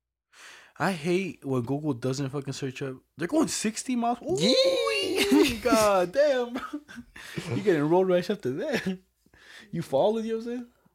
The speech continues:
Speaker 2: Yeah, bro.
Speaker 1: They zooming.
Speaker 2: I, I could do that.
Speaker 1: No, you can't. You can't be hit, bomb the hill under the fucking thing at fifteen. <laughs>
Speaker 2: Oh, but I ain't bombing.
Speaker 1: I bu-
Speaker 2: We just cruising.
Speaker 1: Oh, we cruise.
Speaker 2: Is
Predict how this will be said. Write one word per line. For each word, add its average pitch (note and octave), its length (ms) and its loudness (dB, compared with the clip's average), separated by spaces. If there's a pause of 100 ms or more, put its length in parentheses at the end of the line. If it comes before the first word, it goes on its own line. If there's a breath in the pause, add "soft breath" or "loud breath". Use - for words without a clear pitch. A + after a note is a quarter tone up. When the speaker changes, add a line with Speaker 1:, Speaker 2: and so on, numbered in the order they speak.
(180)
Speaker 2:
Yeah, G2 240 0
bro. F#2+ 340 -2 (300 soft breath)
Speaker 1:
They F3 200 -2
zooming. C#3+ 460 0 (260)
Speaker 2:
I, C3 240 -2
I C#3+ 140 -2
could A#2 100 -4
do G2+ 120 -2
that. G#2+ 260 -4 (260)
Speaker 1:
No, C4+ 120 -6
you D4 160 2
can't. D#4+ 180 0
You A#3 80 0
can't C4+ 180 -2
be C#4 60 0
hit, A#3+ 240 -2
bomb G#3 180 2
the A3 120 -2
hill A3+ 280 -2 (100)
under F#3+ 200 -2
the F#3+ 100 -8
fucking F#3+ 280 -6
thing G#3 240 -8
at F#3+ 160 -6
fifteen. G3 640 -2
<laughs> - 20 -2
Speaker 2:
Oh, B2+ 180 4
but G#2+ 160 4
I A#2+ 120 2
ain't D#3 100 2
bombing. G#3+ 520 2 (360)
Speaker 1:
I G3 140 -6
bu- - 160 -14 (200)
Speaker 2:
We E3 240 4
just C#3 380 0
cruising. D#3+ 1160 -2
Speaker 1:
Oh, D3 180 2
we D3 140 -2
cruise. E3+ 420 -4
Speaker 2:
Is D#3+ 60 -20